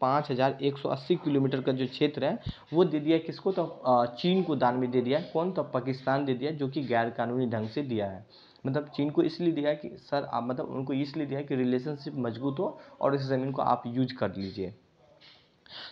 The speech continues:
तो basically guys इतना दिया है, तो इस point को आप highlight कर सकते हो। और चीन ने भी guys भारत का कुछ ज़मीन कब्जा कर रखे रखा है, तो यहाँ पे आप देख सकते हैं। और गैर कानूनी ढंग से चीन के कब्जे वाला क्षेत्र कितना है? सैंतीस हज़ार पाँच सौ पचपन वर्ग किलोमीटर है।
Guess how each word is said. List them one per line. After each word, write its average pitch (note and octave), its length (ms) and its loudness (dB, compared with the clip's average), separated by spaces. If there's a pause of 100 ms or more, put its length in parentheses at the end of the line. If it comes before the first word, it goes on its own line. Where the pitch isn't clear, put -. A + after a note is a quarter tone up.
तो E3+ 60 6
basically D3+ 440 2
guys D#3 160 4
इतना C#3+ 220 2
दिया D3 180 2
है, - 60 0
तो - 80 0
इस F3 80 2
point B2 240 0
को C3+ 100 2
आप C3+ 140 4
highlight B2+ 340 4
कर F#3 160 2
सकते D#3 280 -4
हो। A3 60 2
और C#3 320 2
चीन G#3 180 4
ने G3+ 140 12
भी G3 160 8
guys D#3+ 200 6
भारत C3+ 420 4
का E3 80 2
कुछ D#3 220 0
ज़मीन C3 280 2
कब्जा A#2+ 380 2
कर C3+ 200 4
रखे C3 260 0
रखा C3 220 -2
है, B3 160 -2
तो C3 120 -4
यहाँ B2 180 2
पे - 100 2
आप A#2+ 100 6
देख B2 160 0
सकते B2 280 -6
हैं। D#4+ 120 -2 (540)
और A2+ 420 8
गैर E3 320 4
कानूनी D#3 420 4
ढंग C#3+ 280 0
से D#3+ 180 0
चीन F3+ 460 2
के D3+ 300 0
कब्जे C3+ 320 6
वाला B2 240 4
क्षेत्र C3+ 280 -2
कितना C3+ 280 0
है? D#3 100 0
सैंतीस C#3+ 500 2
हज़ार C#3 160 4
पाँच C3 300 2
सौ D#3 100 0
पचपन C#3 340 0
वर्ग B2+ 340 4
किलोमीटर B2+ 480 4
है। E4 180 -2